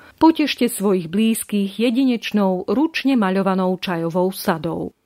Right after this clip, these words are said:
Podstatné meno sada je prevzaté z českého jazyka. Namiesto neho existuje v slovenčine celý rad domácich alebo zdomácnených výrazov, ako je súprava,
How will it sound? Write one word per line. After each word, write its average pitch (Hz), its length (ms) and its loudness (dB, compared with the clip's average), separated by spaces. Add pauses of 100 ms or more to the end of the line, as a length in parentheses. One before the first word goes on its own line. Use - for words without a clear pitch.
(440)
Podstatné 269 640 0
meno 254 240 4
sada 170 480 -2
je 262 160 2
prevzaté 220 480 2
z - 160 -4
českého 185 480 0
jazyka. 170 640 -6 (360)
Namiesto 196 560 2
neho 214 480 2
existuje 196 480 0
v 180 80 -8
slovenčine 190 640 0 (160)
celý 294 320 2
rad 190 240 2
domácich 170 720 -2
alebo 190 240 2
zdomácnených 196 720 0
výrazov, 180 720 0 (240)
ako 240 240 0
je 160 80 -6
súprava, 185 880 0